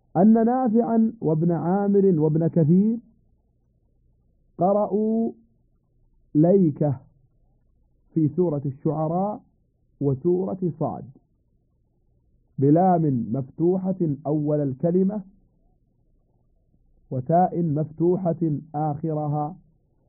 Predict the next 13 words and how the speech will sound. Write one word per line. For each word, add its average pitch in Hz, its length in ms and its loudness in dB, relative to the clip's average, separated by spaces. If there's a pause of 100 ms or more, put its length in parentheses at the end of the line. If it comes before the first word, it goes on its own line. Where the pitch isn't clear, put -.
(360)
من 147 240 0
غير 175 580 2
همز 170 240 -4 (160)
ولا 202 300 2
تعريف، 127 480 -8 (2000)
على 151 220 0
أنه 190 480 0
اسم 214 300 -2
للقرية 208 800 0 (880)
غير 202 360 4
منصرف، 131 500 -4 (2750)
وأن 160 360 -4
الباقين 156 800 -2